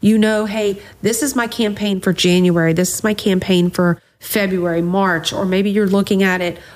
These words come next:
on a seasonal, you know, winter basis or a quarterly basis. "This is what we're gonna do for Q one, Q two." So with these campaigns in mind, it's gonna help you to lay out what your promotions are.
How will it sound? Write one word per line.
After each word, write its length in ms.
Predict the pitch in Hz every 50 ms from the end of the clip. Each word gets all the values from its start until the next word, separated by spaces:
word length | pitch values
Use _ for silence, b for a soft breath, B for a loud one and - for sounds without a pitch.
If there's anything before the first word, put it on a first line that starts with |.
| B B -
on 180 | - 190 185
a 80 | 185 180
seasonal, 760 | - - - - 202 202 202 190 196 196 185 175 170 175 175
you 80 | 185
know, 140 | 180 175 170
winter 440 | 170 170 190 190 190 190 - 208 185
basis 640 | 175 175 165 165 160 160 - 170 151 151 - - -
or 460 | - - 175 165 160 160 160 156 B B B B B
a 80 | - 202
quarterly 520 | - - - 240 233 220 233 202 202 190
basis. 440 | 175 180 175 170 170 - 180 165 -
"This 160 | 190 185 -
is 80 | - 214
what 120 | 202 -
we're 60 | 208
gonna 160 | 190 196 190 180
do 220 | 175 196 196 185
for 160 | - - 190
Q 340 | 185 - - - 208 190 185
one, 440 | 190 208 214 208 190 180 175 165 170
Q 260 | - - - 185 180
two." 460 | 185 - - 226 208 196 180 175 b b b b b b b
So 360 | - - - 233 220 196 - - -
with 220 | 202 226 220 220
these 200 | - 226 214 196
campaigns 760 | - - - 233 208 202 196 - - 285 311 320 302 254 -
in 100 | 208 190
mind, 380 | 180 175 175 175 170 175 170 -
it's 140 | - 202 -
gonna 200 | - 254 262 254
help 320 | 226 214 226 226 226 -
you 80 | 208 202
to 80 | 196 185
lay 320 | 175 180 180 180 180 180
out 340 | 180 175 165 165 170 165 B B B B B B
what 220 | - 202 202 196 -
your 120 | 208 190
promotions 720 | 170 - - 185 170 170 165 170 - - 160 156 156 156 151
are. 300 | 135 - - - -